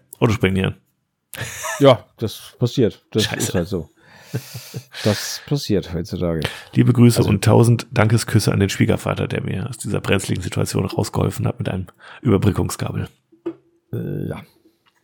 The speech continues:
Speaker 1: Ja, das war eine kleine Anekdote hier mal so.
Speaker 2: Ja,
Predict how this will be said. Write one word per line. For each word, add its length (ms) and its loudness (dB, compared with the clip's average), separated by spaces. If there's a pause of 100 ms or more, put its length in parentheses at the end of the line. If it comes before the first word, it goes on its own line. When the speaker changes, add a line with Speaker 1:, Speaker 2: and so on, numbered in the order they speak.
(1040)
Speaker 1:
Ja, 200 6
das 140 6
war 80 2
eine 80 2
kleine 300 0
Anekdote 480 -4
hier 160 -6
mal 180 -4
so. 180 -10 (460)
Speaker 2:
Ja, 160 -4